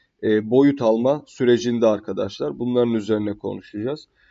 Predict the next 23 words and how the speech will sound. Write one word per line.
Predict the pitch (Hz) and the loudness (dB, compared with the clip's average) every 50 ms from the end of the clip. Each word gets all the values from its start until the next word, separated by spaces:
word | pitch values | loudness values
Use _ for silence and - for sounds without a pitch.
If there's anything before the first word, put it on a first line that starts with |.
| _ _ _ _ _ | _ _ _ _ _
Tabii | - 165 170 170 170 131 | 0 2 2 4 4 6
B | 139 135 135 135 | 6 6 6 6
T | - 143 139 123 | 4 2 2 4
C | 139 139 135 | 2 2 2
tarafında | 139 131 120 117 113 - 113 110 110 110 110 110 | 2 0 0 0 -2 -2 -4 -2 0 0 0 -2
düşüşler | 127 120 - 131 120 - - 120 117 110 107 | -4 -8 -8 -8 -10 -6 -2 2 2 2 4
var. | 110 127 147 - _ _ _ _ _ _ _ - | 2 0 -2 -4 _ _ _ _ _ _ _ -2
Normaldir. | 127 156 165 160 143 131 123 110 107 107 117 135 127 | 2 4 6 6 6 4 4 2 2 0 -2 -4 -4
Yirmi | 123 127 123 123 123 117 | -2 -2 -2 -2 -4 -4
sekiz | - 127 120 - 131 120 120 | -2 -4 -4 -4 -4 -8 -6
buçuklara | 120 117 - - - - 120 117 113 113 107 - | -8 -8 -10 -10 -8 -2 0 2 2 2 0 0
kadar | 117 110 107 110 107 101 _ _ _ - 127 | -2 -2 0 0 -2 -2 _ _ _ -12 -12
düşüşler | 131 117 - 113 104 - - 120 120 117 - - | -10 -10 -10 -12 -12 -6 -2 -2 -2 -2 -2 -2
olabilir. | 120 135 127 113 104 107 107 117 135 - _ _ _ _ _ _ _ _ _ - | -2 0 0 0 0 -2 -4 -6 -6 -8 _ _ _ _ _ _ _ _ _ -10
E, | 104 107 143 | -10 -8 -6
bu | 165 160 | -8 -4
seviyelerden | - 156 131 123 120 120 117 117 113 110 107 104 113 110 113 117 | 2 2 4 4 6 4 4 4 2 0 0 0 0 0 0 -2
de | 135 127 | -4 -6
çok | - 139 120 - - | -6 -6 -6 -6 -8
güzel | 120 104 120 117 113 104 | -6 -2 0 0 0 2
bir | 110 | 2
alım | 110 113 123 131 120 110 | 2 2 2 0 -2 -4
fırsatı | - 120 101 - - 107 107 - 139 156 | -8 -10 -10 -6 -6 -6 -4 -4 -4 -6